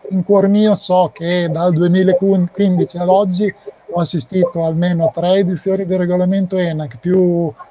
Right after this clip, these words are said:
sette, otto emendamenti, adesso quello transitorio europeo e infine quello definitivo europeo,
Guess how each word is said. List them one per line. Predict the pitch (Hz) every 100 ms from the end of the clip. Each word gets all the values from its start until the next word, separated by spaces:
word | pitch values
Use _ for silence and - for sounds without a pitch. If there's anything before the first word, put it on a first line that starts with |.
| _ _ 214
sette, | - - 190 190 185
otto | 190 196
emendamenti, | 190 190 185 185 190 185 165 147 151
adesso | 147 160 180 185
quello | 190 185
transitorio | 180 175 175 165 - 185 190
europeo | 185 185 185 208 190 170 147 - _ _
e | 180
infine | 170 - 202 190
quello | 180 180
definitivo | 160 165 175 170 190 165
europeo, | 190 254 170 170